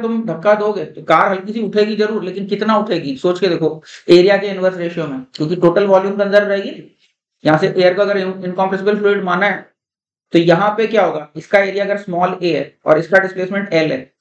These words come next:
small a into L इतना volume post होगा, right? That should be equal to, यहाँ पे अगर मान लो capital A area है, capital ए और वहां पे कुछ इसको X मान लो, तो capital A into X will be small a into L।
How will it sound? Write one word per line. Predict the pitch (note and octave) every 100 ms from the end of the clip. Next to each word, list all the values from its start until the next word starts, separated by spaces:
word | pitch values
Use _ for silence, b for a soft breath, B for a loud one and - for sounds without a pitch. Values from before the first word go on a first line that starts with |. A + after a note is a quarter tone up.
| _
small | - E3 F#3
a | G3+ G3+
into | G3+ G#3 F3
L | F#3+ G#3 -
इतना | E3+ F#3+
volume | F#3 F3 F#3 F#3
post | F3 F3
होगा, | C#3+ C3+ C3+
right? | G3 A#3 - - _ _ _ _
That | D#3 D#3 -
should | G3
be | A3
equal | G#3+ G3+ G#3
to, | G#3
यहाँ | E3 F#3
पे | G3
अगर | F#3+ G3+
मान | G3 G3
लो |
capital | G#3 E3+ E3+ F#3 G3
A | G3
area | F#3 G3+
है, | B3+ - _ _
capital | - E3 - F#3 G3+ G#3 G#3
ए | A#3+ A3+
और | E3+ E3+
वहां | D#3 F3+ F#3+
पे |
कुछ | F#3+ G3 - _
इसको | F#3 G3
X | F3+ F3+
मान | E3 C#3+
लो, |
तो | D3
capital | D#3 D#3+ - G#3
A | G#3
into | G3+ G3+
X | G3
will | G3+ G3
be | A3
small | G3 F3 F#3
a | F#3
into | F#3 F3
L। | C3+